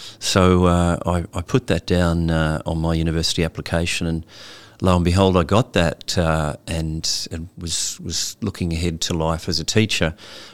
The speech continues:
But, um, I had an uncle who, uh, Doctor Bill Moore, who was a statistician. He'd, he'd got his, uh, P H D at Harvard. And, uh, my dad, uh,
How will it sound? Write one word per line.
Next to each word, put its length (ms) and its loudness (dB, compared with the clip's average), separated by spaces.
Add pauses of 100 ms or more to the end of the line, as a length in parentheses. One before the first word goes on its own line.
But, 300 0
um, 500 2
I 120 0
had 100 0
an 100 0
uncle 440 0 (560)
who, 320 4
uh, 400 4 (160)
Doctor 260 -6
Bill 220 2
Moore, 560 4
who 100 2
was 220 0
a 40 -2
statistician. 760 -2
He'd, 180 -6 (100)
he'd 200 -8
got 100 -2
his, 300 -2
uh, 100 -6
P 140 -2
H 180 -4
D 200 -2
at 100 -8
Harvard. 440 0 (640)
And, 260 0
uh, 140 2
my 140 2
dad, 440 2
uh, 300 0